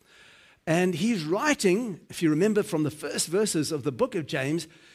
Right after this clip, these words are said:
he's writing to the children of Israel scattered abroad all over the place, and they were all over Mediterranean world, uh, from North Africa, Middle East, uh, Southern Europe.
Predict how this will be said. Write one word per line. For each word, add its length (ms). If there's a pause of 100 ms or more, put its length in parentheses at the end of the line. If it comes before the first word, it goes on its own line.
(140)
he's 320
writing 460
to 120
the 140
children 400
of 100
Israel 380
scattered 520
abroad 360
all 260
over 220
the 100
place, 300
and 120
they 120
were 200 (160)
all 360
over 420 (420)
Mediterranean 1040
world, 500 (360)
uh, 200
from 260
North 240
Africa, 360
Middle 320
East, 360
uh, 140
Southern 400
Europe. 380